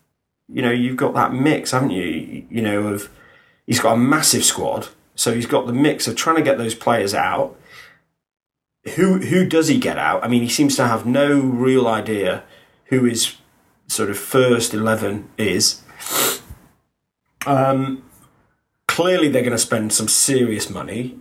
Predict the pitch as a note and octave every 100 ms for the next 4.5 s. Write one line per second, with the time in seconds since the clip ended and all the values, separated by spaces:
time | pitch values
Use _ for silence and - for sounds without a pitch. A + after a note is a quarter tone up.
0 | - B2+ B2 D3 C#3 - C3 B2+ C3 -
1 | C#3+ C3+ B2+ C#3 B2+ A#2+ A#2 A2+ A2 A2
2 | - A2+ G#2 G2 - F#2+ E2+ E2+ - D#2
3 | B2 - - - _ _ _ - B2+ A#2
4 | A2+ A2+ A2+ A2+